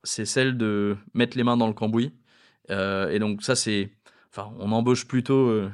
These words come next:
en, alors, je, en anglais, on dit des doers, euh, des gens qui vont vraiment, euh, faire des choses.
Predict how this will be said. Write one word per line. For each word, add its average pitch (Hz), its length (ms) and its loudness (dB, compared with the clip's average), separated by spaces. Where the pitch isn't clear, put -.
en, 101 100 -10
alors, 98 400 -10
je, - 160 -14
en 101 220 -2
anglais, 113 240 2
on 113 140 2
dit 110 160 -4
des 104 100 0
doers, 127 540 2
euh, 101 340 -8
des 101 80 -2
gens 117 160 2
qui 120 160 -10
vont 107 120 0
vraiment, 117 440 4
euh, 101 160 0
faire 127 260 0
des 123 80 2
choses. 143 320 -2